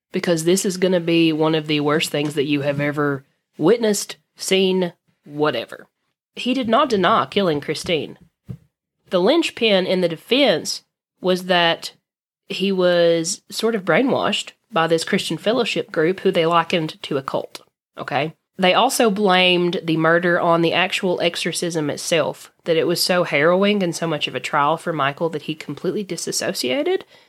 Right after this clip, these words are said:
and snapped, and that was all that it took. And then he went on a murderous rampage and killed his wife. The lawyer for the defense was Mister Ognall.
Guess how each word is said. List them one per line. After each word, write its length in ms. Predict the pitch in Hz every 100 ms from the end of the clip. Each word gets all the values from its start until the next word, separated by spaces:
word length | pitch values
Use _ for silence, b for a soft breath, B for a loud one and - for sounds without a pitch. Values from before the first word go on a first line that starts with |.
| b
and 180 | - 151
snapped, 540 | - 165 220 - - - _ _ _ _
and 200 | 180 165
that 140 | 160 151
was 120 | 165
all 160 | 160 180
that 120 | 170
it 100 | -
took. 320 | 160 - - _ -
And 80 | 165
then 100 | 156
he 80 | 156
went 140 | 160
on 60 | 147
a 80 | 139
murderous 460 | 151 175 175 -
rampage 720 | 165 160 156 143 143 139 - _ _ -
and 160 | 165 143
killed 200 | 147 -
his 160 | -
wife. 360 | 67 - - - _ _ _ -
The 100 | 214
lawyer 340 | 233 285 262
for 180 | - 226
the 100 | 202
defense 400 | 180 170 190 -
was 180 | 170 180
Mister 280 | 170 -
Ognall. 640 | - 139 139 156 180 220